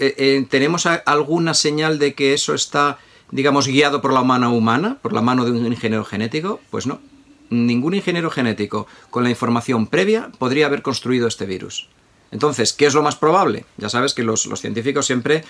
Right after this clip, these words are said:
intentamos aplicar la navaja de Occam, ¿no? Lo que nos permite, con el menor número de suposiciones, explicar la realidad. Pues lo más probable es que sea fruto de la selección natural.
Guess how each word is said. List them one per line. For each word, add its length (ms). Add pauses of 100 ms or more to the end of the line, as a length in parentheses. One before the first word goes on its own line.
(220)
intentamos 400
aplicar 300
la 80
navaja 300
de 100
Occam, 300
¿no? 160
Lo 160
que 100
nos 160
permite, 460
con 160
el 80
menor 320
número 240
de 60
suposiciones, 560
explicar 340
la 80
realidad. 420 (380)
Pues 100
lo 60
más 160
probable 500
es 100
que 120
sea 300
fruto 300
de 80
la 60
selección 340
natural. 360